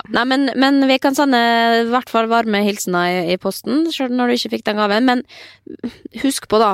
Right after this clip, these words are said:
dere som klager over at de ikke får gave på, på runde dager eller på bursdag generelt.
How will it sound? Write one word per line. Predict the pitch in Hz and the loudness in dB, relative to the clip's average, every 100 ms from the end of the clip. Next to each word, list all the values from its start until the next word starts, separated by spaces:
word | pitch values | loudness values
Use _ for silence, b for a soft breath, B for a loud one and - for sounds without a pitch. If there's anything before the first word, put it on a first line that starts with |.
| 196 | 0
dere | 208 - 165 175 | -2 0 0 0
som | 180 185 | -2 -4
klager | 185 202 185 | 0 0 2
over | 165 | 2
at | 170 | 0
de | |
ikke | 180 170 | -2 -2
får | 170 170 | -2 0
gave | 175 160 | 0 -2
på, | - 165 165 165 165 165 165 160 | -2 -2 0 2 2 0 0 -2
på | - 180 | -2 -2
runde | 175 170 | 0 0
dager | 165 160 156 | 0 0 -4
eller | 170 | -4
på | 170 180 | -6 -8
bursdag | 175 170 165 | -6 -6 -4
generelt. | 170 165 175 - | -4 -2 -2 -6